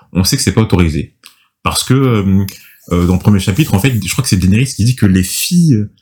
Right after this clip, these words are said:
qu'il a, enfin, qui la nettoie, tu vois, avant le mariage, avant de la présenter à Khal Drogo, sont pas des esclaves,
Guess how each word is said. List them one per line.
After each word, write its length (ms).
qu'il 240
a, 1080
enfin, 100
qui 120
la 160
nettoie, 300
tu 120
vois, 320
avant 200
le 60
mariage, 360
avant 100
de 60
la 80
présenter 320
à 20
Khal 140
Drogo, 240
sont 160
pas 100
des 140
esclaves, 480